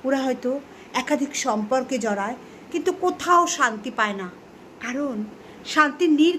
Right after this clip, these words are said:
কাকে বলে সেটা ওরা নিজের বাড়িতেই কোনোদিন দেখেনি। আপনার সন্তানের জন্য ভালো স্কুল, ভালো পোশাক, ভালো খাবারের ব্যবস্থা করেন,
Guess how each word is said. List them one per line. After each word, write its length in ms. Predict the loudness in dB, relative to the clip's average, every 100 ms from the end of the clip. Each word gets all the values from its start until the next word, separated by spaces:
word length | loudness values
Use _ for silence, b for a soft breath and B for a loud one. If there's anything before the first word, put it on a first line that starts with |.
| 2
কাকে 280 | 0 0 2
বলে 300 | 2 2 0 -4 B B
সেটা 240 | -6 0 4
ওরা 160 | 4 4 2
নিজের 280 | 2 0 -2 2
বাড়িতেই 460 | 2 2 -4 -2 0
কোনোদিন 400 | 0 0 2 2 4
দেখেনি। 420 | 0 -2 -6 -8 -12 -20 -20 -20 -20 -20 -20 -20 -10
আপনার 280 | -10 -6 -6
সন্তানের 520 | -4 -2 0 0 0 0
জন্য 220 | 0 0 -2 -6 B B
ভালো 280 | -2 0 2 0
স্কুল, 480 | -2 -2 2 4 4
ভালো 260 | 2 2 2
পোশাক, 540 | 0 -4 2 4 4 0 B B -6
ভালো 200 | -2 -2 -2
খাবারের 460 | 0 0 2 0 2
ব্যবস্থা 440 | 0 0 -4 -8
করেন, 320 | -6 -6 -6